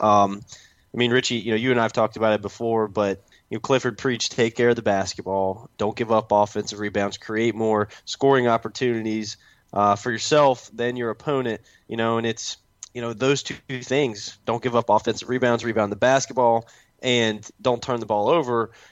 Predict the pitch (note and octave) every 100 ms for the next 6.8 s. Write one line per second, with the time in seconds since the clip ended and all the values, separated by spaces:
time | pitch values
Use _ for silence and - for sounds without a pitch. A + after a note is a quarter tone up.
0 | _ - A#2 A2 - E3 D3 A#2+ A2+ A#2+
1 | A#2 G#2 G#2 G2+ G#2 G2+ G2+ G#2 A#2 -
2 | A#2+ B2 A#2 A#2 A#2 G#2 A2 G2+ F#2+ A2
3 | G2+ - F#2+ G#2 G#2+ A2+ G#2+ - G2+ G2
4 | F#2+ - - - A2 A#2 G#2 F#2+ A#2+ B2+
5 | G2 F2 _ _ _ - A2+ A#2 A2+ B2+
6 | C3 _ A#2 B2+ B2+ A#2+ A#2